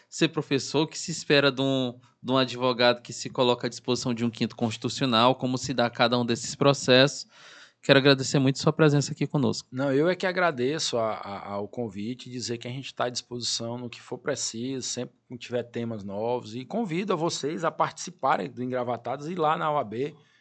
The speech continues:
Speaker 2: no dia sete, participar, ver lá como é que funciona a própria eleição, se quiserem fazer um, um ao vivo de lá, um link, tanto no dia sete,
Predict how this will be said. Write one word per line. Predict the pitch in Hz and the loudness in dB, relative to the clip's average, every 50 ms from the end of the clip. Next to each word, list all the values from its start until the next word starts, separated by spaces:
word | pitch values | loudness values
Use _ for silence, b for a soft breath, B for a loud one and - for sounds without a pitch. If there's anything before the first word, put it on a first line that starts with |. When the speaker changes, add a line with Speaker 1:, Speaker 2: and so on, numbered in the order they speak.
| B 110 110 B B B B - | B -14 -14 B B B B -10
Speaker 2:
no | 120 | -6
dia | 123 120 143 135 | -4 -2 -2 -2
sete, | - - - 113 120 143 151 135 - | -2 -4 -2 -2 0 -2 -2 -4 -6
participar, | - - 131 135 147 147 - - - 127 113 - 120 120 131 139 131 | -6 -4 -2 -2 -2 -2 -4 -4 -4 -4 -4 -2 0 2 2 2 2
ver | 107 101 123 127 | 0 0 0 2
lá | 123 127 123 | 2 2 0
como | 120 - 123 120 127 | 0 -2 -6 -4 -4
é | 139 143 | -4 -6
que | - | -8
funciona | - - 143 131 - - - - 110 117 127 139 139 131 120 | -10 -10 -8 -6 -6 -6 -6 -6 -8 -8 -6 -6 -6 -6 -8
a | 113 | -8
própria | 117 - 127 - - 120 | -6 -8 -8 -6 -6 -6
eleição, | 113 113 110 - - - 95 113 135 131 | -6 -6 -6 -8 -8 -8 -8 -8 -8 -8
se | 117 - - - | -8 -10 -12 -12
quiserem | - 123 110 113 127 120 117 | -10 -8 -4 -4 -4 -4 -2
fazer | - 123 117 107 98 117 117 | -4 -4 -4 -4 -4 -6 -4
um, | 120 120 120 113 - b b b b b b b | -4 -6 -8 -10 -12 b b b b b b b
um | 123 127 | 0 2
ao | 123 120 110 | 2 2 0
vivo | 90 87 98 104 117 123 117 104 117 120 | -2 -4 -4 -2 0 0 -2 -2 -6 -8
de | 110 117 | -6 -6
lá, | 107 98 - 101 113 127 | -6 -6 -4 -4 -4 -2
um | 131 123 117 110 | -2 -4 -4 -6
link, | 104 101 107 120 127 131 120 120 - - | -6 -4 -4 -4 -4 -4 -6 -8 -10 -8
tanto | - 143 170 175 180 170 | -4 -4 -4 -4 -4 -6
no | 160 151 | -6 -4
dia | 139 131 139 131 | -2 -2 -2 0
sete, | - - - 117 123 135 156 151 147 - - | 0 -2 -2 -2 -2 -2 -2 -4 -4 -8 -12